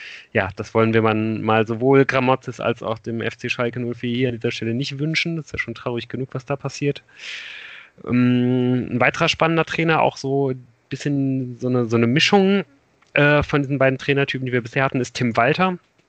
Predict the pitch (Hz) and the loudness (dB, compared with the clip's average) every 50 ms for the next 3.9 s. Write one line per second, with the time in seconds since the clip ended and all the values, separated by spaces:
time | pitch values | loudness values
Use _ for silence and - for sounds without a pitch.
0 | _ _ _ _ _ _ _ _ _ _ _ _ _ - - - 120 110 110 113 | _ _ _ _ _ _ _ _ _ _ _ _ _ -20 -10 -4 -2 -2 -2 -2
1 | 117 107 - - 123 - - - 117 117 117 113 113 113 117 117 117 113 - - | -2 -4 -4 -2 -4 -4 -4 -6 -6 -4 -4 -4 -4 -2 -4 -4 -4 -6 -10 -16
2 | _ - - - - - - - - - - - - - - - - - 127 - | _ -20 -18 -18 -18 -18 -18 -20 -20 -20 -20 -20 -8 -4 -4 -4 -2 -4 -4 -6
3 | - - 160 160 160 156 156 139 139 139 139 139 135 131 135 131 127 123 | -4 0 2 4 4 4 4 2 0 0 0 0 0 2 2 2 0 -2